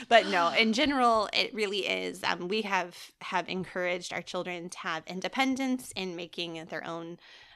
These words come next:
um, breakfasts and lunches and snacks. And I just keep things that are healthy and nutritious and easy to make. And, um, you know, occasionally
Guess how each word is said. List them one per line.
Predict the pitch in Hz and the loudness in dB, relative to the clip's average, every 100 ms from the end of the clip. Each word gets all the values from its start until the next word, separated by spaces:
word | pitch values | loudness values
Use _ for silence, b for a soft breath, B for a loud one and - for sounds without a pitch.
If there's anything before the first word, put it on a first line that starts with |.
| - | -6
um, | 175 165 | -4 -2
breakfasts | 139 - 165 - - - - | -4 -4 -8 -8 -14 -18 -16
and | 170 185 | -10 -6
lunches | 202 220 226 214 202 | -4 -4 -4 -4 -4
and | - 180 175 | -6 -8 -8
snacks. | - 240 240 - - - - | -6 0 0 -2 -10 -16 -8
And | 185 170 160 | -4 -4 -2
I | 165 | -2
just | 175 175 - - | -2 -6 -12 -14
keep | - 247 | -4 -4
things | - 185 160 165 | -4 -8 -6 -8
that | 175 160 | -4 -2
are | 156 160 165 B B B B | -2 -4 -6 B B B B
healthy | 165 156 170 | -6 -6 -8
and | 160 | -8
nutritious | 160 160 269 262 240 240 | -8 -6 -4 -2 -2 -4
and | - | -10
easy | - 160 151 | -10 -10 -12
to | 151 - | -14 -10
make. | 208 240 - - B B B B 175 | -4 -4 -6 -16 B B B B -6
And, | 170 160 156 156 | -4 -4 -6 -6
um, | 151 156 170 - | -8 -8 -8 0
you | 277 | 0
know, | 180 | 0
occasionally | 185 233 220 208 190 185 | 0 0 0 0 -2 -4